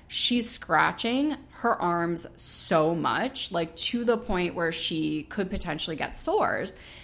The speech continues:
and we don't want her to hurt herself. So we're trying to fix this problem quickly. And I think what would have made that situation better is if she had had some sort of, like, pop-up or something on the website that says, like,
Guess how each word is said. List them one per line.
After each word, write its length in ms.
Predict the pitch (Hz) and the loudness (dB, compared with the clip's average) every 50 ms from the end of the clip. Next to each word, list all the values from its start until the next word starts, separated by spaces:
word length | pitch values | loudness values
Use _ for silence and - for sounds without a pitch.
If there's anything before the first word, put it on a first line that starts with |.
| - - | -10 -4
and 180 | - - 208 196 | 0 0 2 4
we 80 | 220 | 4
don't 180 | 220 220 214 - | 4 2 2 2
want 200 | 190 190 - 170 | 0 0 0 0
her 120 | 190 180 | 0 0
to 100 | 170 175 | 0 0
hurt 280 | 175 - - 170 156 - | -2 -2 -2 -2 -2 -2
herself. 560 | - 170 160 160 - - - - - - - - | -4 -6 -4 -4 -4 -6 -8 -10 -14 -16 -14 -8
So 140 | - - 214 202 | -2 -2 2 4
we're 120 | 240 269 | 4 4
trying 180 | 269 - 370 415 | 4 2 0 -2
to 60 | 427 | 0
fix 280 | 427 - 220 220 - | 0 0 -2 0 0
this 160 | - 214 208 - | -2 -2 -2 0
problem 420 | - 175 160 165 165 156 151 175 | 0 0 0 2 0 0 -2 -2
quickly. 720 | 175 - - - - - - - 160 143 - - 240 285 - - - - - - - - - - - - - | -6 -2 0 0 0 0 -2 -4 -4 -2 -2 -4 -4 -6 -6 -12 -18 -20 -20 -20 -20 -20 -20 -20 -14 -4 0
And 120 | 233 247 | 2 4
I 120 | 269 269 269 | 4 4 2
think 360 | 269 - - 302 311 320 311 | 0 0 0 2 2 2 2
what 200 | 339 349 294 226 | 0 0 0 2
would 180 | 226 247 233 | 2 4 4
have 460 | 220 226 220 220 214 208 214 214 - 208 | 6 6 6 4 4 2 -2 -6 -6 -4
made 300 | 202 196 185 190 185 185 | 0 2 2 2 4 4
that 220 | 165 160 - - | 4 4 2 0
situation 540 | - 190 175 180 170 160 156 - 185 160 147 | -4 -4 -2 -2 -2 -2 -2 -2 -2 -2 -2
better 400 | 147 139 135 - - 214 240 262 | -2 -2 -2 -2 0 0 0 0
is 240 | - - 208 196 196 | 0 -2 -2 -2 -2
if 120 | 170 170 | -2 -2
she 140 | - - 214 | 0 -2 -2
had 100 | 190 190 | -2 -2
had 280 | - - 196 196 196 | -2 -2 -2 -2 -2
some 160 | - 254 247 240 | -2 -2 -2 -2
sort 220 | - 226 202 190 | -2 0 0 0
of, 120 | 185 185 | 0 0
like, 300 | 180 156 302 151 - - | 0 0 0 -2 -4 -6
pop-up 580 | - - - 185 165 156 160 - 160 156 151 - | -2 0 4 4 4 4 4 4 2 2 2 0
or 80 | 165 156 | -2 -2
something 380 | - - 156 151 - 165 165 | -2 -2 -2 -4 -4 -2 -2
on 100 | 156 156 | -2 -2
the 100 | 160 156 | -2 -2
website 680 | 156 139 123 - - - 190 190 220 262 277 - - | -2 -2 -2 -2 -4 -2 -2 0 0 0 0 -2 -2
that 180 | - 175 170 - | -4 -4 -2 0
says, 220 | - 156 147 143 | 0 -2 0 0
like, 240 | 160 156 160 156 - | -2 -2 -2 -2 -6